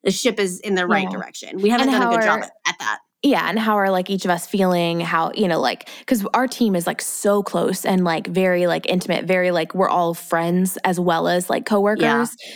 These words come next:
Speaker 2: and, which is amazing. And, like, you know, they're friends as well as, like, our employees, which is amazing. But also, like, having that time, I think, would be helpful for Lindsay and I to step back and be like, "Okay, do we have any questions or concerns about any of the team? Like, are we doing good?" Like, you know,
Speaker 1: Yeah,
Speaker 2: not
Speaker 1: we didn't, we didn't do that.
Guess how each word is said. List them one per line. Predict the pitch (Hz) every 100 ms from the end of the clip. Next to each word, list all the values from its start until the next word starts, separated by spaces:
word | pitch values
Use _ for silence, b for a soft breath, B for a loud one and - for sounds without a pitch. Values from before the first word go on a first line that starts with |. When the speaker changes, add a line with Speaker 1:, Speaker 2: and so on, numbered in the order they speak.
| -
Speaker 2:
and, | - 202
which | 202 190
is | 190
amazing. | 175 160 165 185 196 233 -
And, | 190
like, | 170 165
you | -
know, | 175
they're | 160 180 175
friends | 170 170 170 208
as | 190 175
well | 160 160
as, | 185
like, | 175 -
our | 170
employees, | 156 175 175 160 247
which | 220 185
is | 175
amazing. | 170 165 180 226 262 B B
But | 220 202
also, | 185 196
like, | 196 170
having | - 180 180
that | 170 165 - _ _ -
time, | 185 170 180
I | 175
think, | 175 156 - _
would | 185 170
be |
helpful | 170 165 - 180
for | 180
Lindsay | 165 170
and | 180
I |
to | 175
step | 170 160 -
back | 143 190
and |
be | 180 170
like, | 160
"Okay, | 254 269
do | 180
we | 185
have | 190 190
any | 202
questions | 196 180 170 190 185
or |
concerns | 180 180 185 185
about | 165 180 -
any | 170 165
of | 156
the | -
team? | - 147 123
Like, | 175 170 B B B
are | 196
we | 190
doing | 190 196 190
good?" | 175 180 165
Like, | 165 165 - _ _ -
you | -
know, | 180
Speaker 1:
Yeah, |
Speaker 2:
not | 165 170
Speaker 1:
we | 185
didn't, | 202 -
we | 214
didn't | 180 165 _
do | 127
that. | -